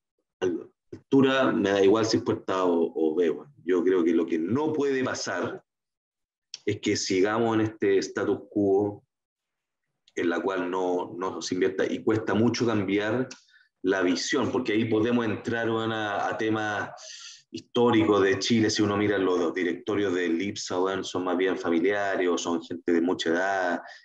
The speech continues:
que no entiende esto, que no sabe cómo funciona, que no le gusta, que cree que lo han hecho bien constantemente. Hay un, un tema de competencia en, en Chile que es brutal, bueno. Eh, y eso también cuesta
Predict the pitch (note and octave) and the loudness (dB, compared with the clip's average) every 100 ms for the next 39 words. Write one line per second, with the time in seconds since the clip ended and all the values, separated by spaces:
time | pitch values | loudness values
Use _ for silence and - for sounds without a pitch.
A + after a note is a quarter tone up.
0 | _ E2 F2 E2 - A2 G2 F#2+ F#2 - | _ -4 -2 -2 2 2 2 2 0 0
1 | F2+ E2+ E2 F#2+ F#2 F#2 - F2+ F2+ F#2 | 0 0 -2 -2 -2 -4 -6 -4 -2 0
2 | C#3 A#2+ - G2 G#2+ G#2 D#3 D#3+ - G#2 | 0 0 0 0 2 4 4 4 0 -2
3 | G#2 A2 B2+ B2 A2 A2 G#2 G2+ E2 E2+ | -2 0 0 0 0 0 0 0 0 -2
4 | G2 G#2+ G#2+ G#2 G#2 - G2+ G#2 G2+ G2+ | -2 -2 -2 -2 -4 -4 -2 -2 -4 -6
5 | - G#2 F#2 G2 B2+ A#2 G#2 - F#2+ F#2 | -6 -6 -2 -2 0 0 -2 0 2 0
6 | - - - - - - G2+ G2 F#2+ F2+ | -4 -14 -18 -18 -16 -6 -2 0 0 -2
7 | - - F2+ E2+ D#2+ D#2+ - _ _ _ | -4 0 0 0 -4 -8 -14 _ _ _
8 | _ _ _ _ - G#2 F#2 F2 E2+ E2+ | _ _ _ _ -2 0 2 2 2 2
9 | G#2+ G#2+ G#2 F#2+ E2+ E2 G#2+ G#2 F2+ - | 2 0 0 0 -2 -2 0 2 0 -4
10 | - - - - _ _ - - E2 E2+ | -8 -14 -20 -20 _ _ -8 -2 -2 0
11 | F2+ D#2+ - C#2+ - A2 - _ _ - | 0 0 -2 -8 -16 -20 -20 _ _ -8
12 | E2+ E2 D#2+ D#2+ E2 E2 G#2 A2 A#2 A2 | -2 -2 -2 -4 -6 -4 -4 -2 0 2
13 | G2 - F#2 G#2+ B2+ A2+ - C#3 C3+ B2+ | 2 0 -2 0 0 -2 -2 -4 -4 -4
14 | A#2 A2+ A2 F#2+ F#2 - | -2 -2 -2 0 -2 -6